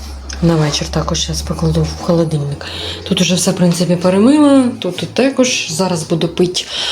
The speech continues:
каву, хочу каву випити. І з Баунті це мені дала моя кума.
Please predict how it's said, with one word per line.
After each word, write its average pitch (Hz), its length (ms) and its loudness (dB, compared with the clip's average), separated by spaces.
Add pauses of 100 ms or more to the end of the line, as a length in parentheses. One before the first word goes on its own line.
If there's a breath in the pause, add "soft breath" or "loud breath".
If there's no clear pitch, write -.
(240 loud breath)
каву, 190 380 2
хочу 240 400 2
каву 233 320 6
випити. 233 440 4 (440 loud breath)
І 190 160 4 (540)
з 185 160 0
Баунті 175 480 4
це 190 180 2
мені 185 240 8
дала 175 300 4
моя 185 260 6
кума. 156 320 2